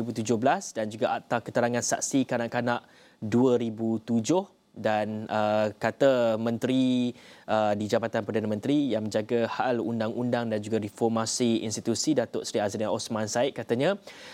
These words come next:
uh, pihak berkepentingan berlangsung ataupun semalam berlangsung satu, uh, mesyuarat ataupun satu, uh, review semulalah kepada sesi libat urus ini. Dan kenyataannya juga memaklumkan, uh, ia juga bertujuan untuk mendapatkan cadangan, pandangan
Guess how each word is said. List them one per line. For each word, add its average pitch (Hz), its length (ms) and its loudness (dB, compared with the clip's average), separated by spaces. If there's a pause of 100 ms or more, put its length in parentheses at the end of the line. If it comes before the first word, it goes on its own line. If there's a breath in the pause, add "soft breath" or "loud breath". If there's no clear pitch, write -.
(120)
uh, 107 80 6
pihak 143 240 4
berkepentingan 139 560 0
berlangsung 135 480 0
ataupun 120 320 -2
semalam 139 480 0
berlangsung 123 640 0
satu, 113 800 2
uh, 107 640 0
mesyuarat 110 480 0
ataupun 113 240 -4
satu, 107 560 2 (400 loud breath)
uh, 101 240 6
review 120 400 4
semulalah 120 480 -2
kepada 113 320 0
sesi 110 240 -2
libat 107 160 -2
urus 117 320 0
ini. 113 240 -2 (320 loud breath)
Dan 120 560 4
kenyataannya 135 560 0
juga 160 240 4
memaklumkan, 131 1040 -2
uh, 113 320 0
ia 131 320 2
juga 123 160 -2
bertujuan 127 560 0
untuk 127 320 -6
mendapatkan 120 480 -2
cadangan, 135 560 -2
pandangan 123 480 0